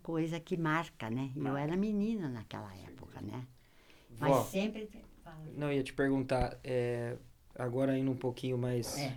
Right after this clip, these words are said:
Speaker 3: pra frente na história,
Speaker 1: Uhum.
Speaker 3: aí você casou com dez-,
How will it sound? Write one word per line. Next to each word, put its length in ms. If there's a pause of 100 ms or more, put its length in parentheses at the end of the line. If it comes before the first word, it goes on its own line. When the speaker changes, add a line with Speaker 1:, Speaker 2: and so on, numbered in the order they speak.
(120)
Speaker 3:
pra 120
frente 400
na 120
história, 680
Speaker 1:
Uhum. 420
Speaker 3:
aí 140
você 140
casou 760 (880)
com 200
dez-, 260